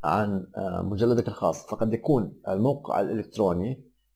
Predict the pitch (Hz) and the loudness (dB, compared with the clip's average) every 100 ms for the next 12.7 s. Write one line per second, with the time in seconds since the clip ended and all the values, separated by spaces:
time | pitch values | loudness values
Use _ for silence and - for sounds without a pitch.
0 | - 92 101 - 131 - 95 101 - 117 | -4 -2 0 0 0 0 0 2 0 -2
1 | 101 107 85 - - _ _ _ - 85 | 0 4 4 2 -16 _ _ _ 0 2
2 | 85 80 - - 92 - 98 104 147 107 | 4 2 -2 -8 -6 2 4 6 4 4
3 | 113 95 95 90 85 120 143 151 143 131 | 2 2 0 0 2 2 2 2 0 0
4 | - - 95 98 92 95 92 90 95 101 | -10 -4 0 2 2 0 0 0 -4 -2
5 | 95 95 110 - 104 95 135 143 123 98 | 0 4 2 2 0 4 4 4 2 0
6 | 127 - 170 131 127 143 139 131 120 - | -2 2 4 4 4 4 6 4 0 -14
7 | _ _ - 98 101 - - 143 117 107 | _ _ -2 0 2 0 2 2 2 2
8 | 123 120 110 110 - 107 123 113 107 120 | 2 4 2 2 -2 -2 4 4 4 0
9 | 98 95 98 110 123 - 127 87 50 92 | -2 0 0 2 2 2 2 2 2 0
10 | 90 92 90 110 107 107 101 101 104 - | 2 0 0 0 0 2 2 2 -2 -14
11 | _ _ _ - 98 95 104 117 107 95 | _ _ _ -2 0 2 6 8 8 6
12 | 98 90 - - 80 - - | 4 4 2 0 0 0 0